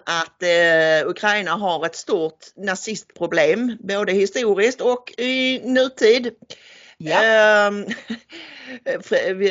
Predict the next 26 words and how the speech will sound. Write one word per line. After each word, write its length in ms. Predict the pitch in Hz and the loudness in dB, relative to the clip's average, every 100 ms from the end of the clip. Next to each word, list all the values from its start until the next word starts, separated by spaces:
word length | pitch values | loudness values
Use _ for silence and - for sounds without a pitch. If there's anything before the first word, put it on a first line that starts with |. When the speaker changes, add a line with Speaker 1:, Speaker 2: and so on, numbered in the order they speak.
| 185 | 0
Speaker 1:
<laughs> 80 | 175 | 0
Daniel 460 | 220 220 220 214 | 2 2 2 0
Pohl 500 | 214 320 233 220 294 | 0 -2 -2 -2 -2
har 180 | 269 233 | 0 0
blivit 320 | 226 220 202 | 2 4 2
intervjuad 640 | 208 196 190 190 170 156 151 | 0 -6 -6 -2 0 2 2
av 160 | 139 | 2
S 240 | 147 175 - | 0 -2 -6
V 60 | |
T. 280 | 170 208 233 | -4 2 2
Vi 120 | 262 | 4
läser 380 | 208 175 - 147 | 2 -2 -8 -8
en 200 | 151 160 | -8 -2
rewrite 760 | 190 175 151 156 156 156 156 - | 0 0 -2 -2 -2 -2 -6 -6
i 300 | 185 151 143 147 | -4 -4 -8 -10
Fria 540 | - - 185 185 135 | -10 -4 -2 -2 -4
Tider 1120 | 151 - 214 254 269 170 220 294 349 359 226 | -4 0 0 2 -2 0 4 6 6 2 -2
och, 540 | - 226 226 - _ - | 0 0 0 -4 _ 0
ehm, 840 | 214 208 202 202 202 196 202 180 | 4 4 4 0 -6 -6 -8 -8
där 340 | - 240 175 180 | -2 0 0 -2
säger 480 | - - 381 233 220 | -6 -4 -4 -2 -4
han 260 | 240 196 | -2 -2
att 260 | 175 175 - 196 190 | -4 -6 -4 -4 -2
de 260 | 160 160 | -4 -4
vet 500 | - 339 139 165 - | -8 -6 -6 -10 -8
ju 100 | 185 | -6